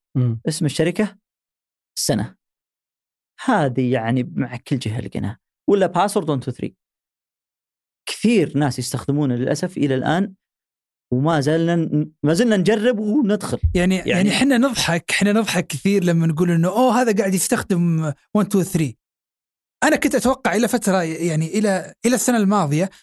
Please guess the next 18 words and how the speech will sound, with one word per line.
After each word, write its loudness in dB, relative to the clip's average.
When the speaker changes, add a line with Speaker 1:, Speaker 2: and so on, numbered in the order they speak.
Speaker 3:
إنه 4
خلاص 0
ال-، -2
العالم 2
تطور، -2
لكن 0
لا 4
زلت 0
أكتشف -2
إنه 2
فعلًا 2
في -2
كثير -2
ناس -2
يستخدمون 0
وان -2
تو 0
ثري. -2